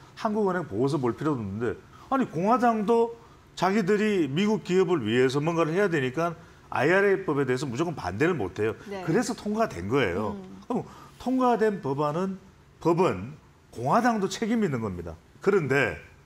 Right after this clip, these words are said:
Speaker 1: 공화당은 우리가 트럼프 전 대통령 생각하면 돼요. 트럼프 전 대통령이 가장 많이 이야기한 게 뭡니까? 어? 에이에프,
Speaker 2: 음.
Speaker 1: 아메리카 퍼스트.
Speaker 2: 퍼스트, 네.
Speaker 1: 다른 거 필요 없어. 아메리카 퍼스트. 그걸 강조하기 때문에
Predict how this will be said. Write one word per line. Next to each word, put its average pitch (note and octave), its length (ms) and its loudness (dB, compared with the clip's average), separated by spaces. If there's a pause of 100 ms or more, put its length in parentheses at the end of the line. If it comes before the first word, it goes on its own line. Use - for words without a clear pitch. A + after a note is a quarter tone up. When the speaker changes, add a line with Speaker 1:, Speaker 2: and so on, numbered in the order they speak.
(400)
Speaker 1:
공화당은 G3+ 580 0
우리가 F3 340 0
트럼프 A3 380 -4
전 D#3 180 -2
대통령 C#3 400 0 (240)
생각하면 D#3 400 -2
돼요. G2+ 140 -2 (360)
트럼프 A3 260 -2
전 F#3 180 2
대통령이 F3+ 540 0 (320)
가장 B3+ 360 -4
많이 G#3 280 4
이야기한 F3+ 340 2
게 E3+ 80 0
뭡니까? A2+ 480 -2 (680)
어? D3 160 -8 (300)
에이에프, B2+ 540 2 (100)
Speaker 2:
음. G3 420 -12
Speaker 1:
아메리카 D3 420 0
퍼스트. A#2+ 460 -2
Speaker 2:
퍼스트, - 200 -18 (180)
네. F3 300 -12
Speaker 1:
다른 D#3+ 180 -2
거 G#3+ 60 0
필요 A3 240 0
없어. C#3+ 320 -6 (280)
아메리카 G#3 440 4
퍼스트. G3 540 -2 (360)
그걸 G#3+ 180 2
강조하기 D3+ 460 2
때문에 C3+ 460 -4